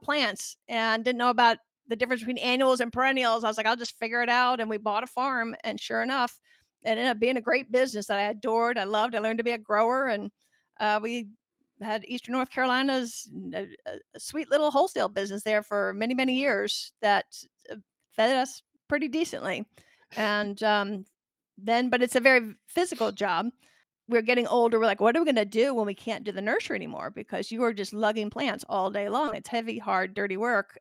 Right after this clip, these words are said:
Speaker 1: and we had all this land from the farm, and so we said, "Okay, why don't we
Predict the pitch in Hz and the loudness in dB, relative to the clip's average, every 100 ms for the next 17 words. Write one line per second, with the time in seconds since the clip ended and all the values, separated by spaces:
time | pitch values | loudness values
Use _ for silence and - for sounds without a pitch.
0 | - 208 196 202 202 208 208 202 233 240 | -8 -4 -4 -4 -2 2 4 4 2 0
1 | 226 226 233 214 208 262 240 214 240 _ | 0 0 -2 -6 0 2 2 2 -2 _
2 | _ _ _ _ - 214 208 202 226 202 | _ _ _ _ -2 2 2 0 0 2
3 | 202 202 302 339 240 160 208 254 262 226 | 2 2 2 2 -2 -2 2 0 2 -2